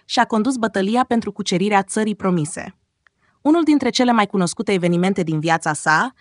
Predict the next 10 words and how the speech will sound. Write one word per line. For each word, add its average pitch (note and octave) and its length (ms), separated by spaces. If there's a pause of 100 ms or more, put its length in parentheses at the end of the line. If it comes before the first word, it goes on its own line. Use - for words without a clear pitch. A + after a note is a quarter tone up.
(160)
este G#3+ 260
cucerirea A3 540
cetății A3 580
Ierihon, F#3 580 (280)
unde G3 240
Dumnezeu F3+ 680
i-a F#3+ 160
dat A#3 200
instrucțiuni G3+ 580
precise E3 640